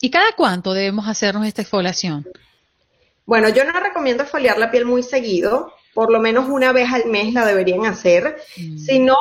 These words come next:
Speaker 2: este, mm, cada dos, tres meses es más que suficiente. Con los años, Andreina, la piel se va dejando de renovar periódicamente.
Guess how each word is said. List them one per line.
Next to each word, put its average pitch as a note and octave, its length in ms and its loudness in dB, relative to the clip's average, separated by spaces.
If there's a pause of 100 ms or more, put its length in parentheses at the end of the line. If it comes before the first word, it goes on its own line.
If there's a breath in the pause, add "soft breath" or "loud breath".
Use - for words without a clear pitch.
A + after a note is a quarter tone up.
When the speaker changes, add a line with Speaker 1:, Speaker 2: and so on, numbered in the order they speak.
(280)
Speaker 2:
este, A#3+ 640 2
mm, A3 480 0 (880)
cada A3+ 280 2
dos, B3 320 0
tres A#3+ 180 -4
meses C4+ 320 -2
es A#3 60 -4
más A#3 160 -4
que B3 100 -10
suficiente. F#3+ 680 -6 (360 loud breath)
Con C4 200 2
los C4+ 220 2
años, B3+ 420 2
Andreina, B3+ 600 2
la A3+ 180 0
piel A3 220 0
se B3+ 100 -6
va B3 160 4
dejando C4 360 2
de C4+ 120 4
renovar G#3+ 760 2 (260 loud breath)
periódicamente. A3+ 960 0